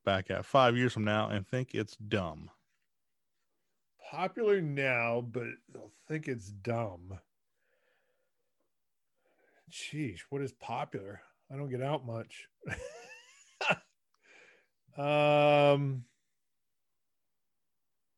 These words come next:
Speaker 2: what is it? Uh, what is it? The, the dabbing thing that kids are doing?
Speaker 1: Yes.
Speaker 2: I, I, I don't know. I,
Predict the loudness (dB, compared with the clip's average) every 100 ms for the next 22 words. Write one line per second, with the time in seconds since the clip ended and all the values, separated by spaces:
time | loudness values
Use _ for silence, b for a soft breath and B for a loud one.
0 | _ _ _ _ _ _ _ _ _ _
1 | _ 2 2 4 4 4 0 -2 -2 -2
2 | 6 10 10 10 4 4 4 4 2 6
3 | 8 8 8 8 8 6 6 6 4 2
4 | 2 2 4 4 4 6 8 10 10 8
5 | 2 -4 _ _ _ -6 -6 -6 -20 -20
6 | _ 0 4 4 2 0 4 4 4 0
7 | -2 -6 _ _ _ _ -18 -16 -16 -20
8 | -20 _ -20 -20 _ _ _ -20 _ -20
9 | _ -4 6 6